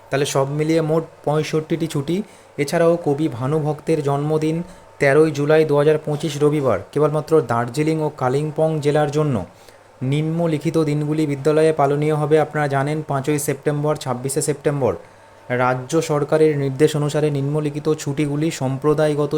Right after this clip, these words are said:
ছুটি হিসাবে গণ্য করা হবে। ছয়ই জানুয়ারি, যেটা গোবিন্দ সিংজির প্রকাশ পুরব, আহ, বারোই ফেব্রুয়ারি দু হাজার পঁচিশ গুরু রবিদাসের জন্মদিন, উনিশে এপ্রিল ইস্টার স্যাটারডে, তিরিশে জুন হুল দিবস। করম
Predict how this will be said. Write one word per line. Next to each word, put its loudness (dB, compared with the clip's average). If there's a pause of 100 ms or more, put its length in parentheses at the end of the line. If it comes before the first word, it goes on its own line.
ছুটি -4 (100)
হিসাবে 0 (440)
গণ্য 2
করা 4
হবে। -2 (200)
ছয়ই 0
জানুয়ারি, 0 (120)
যেটা 0
গোবিন্দ -2
সিংজির -2 (280)
প্রকাশ 4 (100)
পুরব, 6
আহ, -4 (100)
বারোই 4
ফেব্রুয়ারি 2
দু 0
হাজার 0
পঁচিশ -6 (540)
গুরু 0
রবিদাসের 2
জন্মদিন, 0 (500)
উনিশে -2
এপ্রিল -2 (360)
ইস্টার -2
স্যাটারডে, 2 (460)
তিরিশে 0
জুন -2 (360)
হুল 0 (100)
দিবস। 0 (360)
করম 2